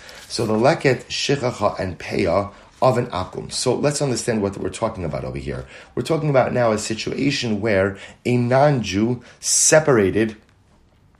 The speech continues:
separated out, separated out leket, shichacha, and peah. Now remember,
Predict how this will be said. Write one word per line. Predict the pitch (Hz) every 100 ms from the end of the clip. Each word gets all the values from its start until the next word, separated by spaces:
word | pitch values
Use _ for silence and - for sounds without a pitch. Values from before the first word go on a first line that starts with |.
| _ - -
separated | - - 120 117 120 113 101 101 -
out, | 101 87 95
separated | - - - 131 123 107 -
out | 104 98 95
leket, | - 117 120 104
shichacha, | - 110 85 82 80
and | 92
peah. | 85 71 - -
Now | 98
remember, | 98 113 85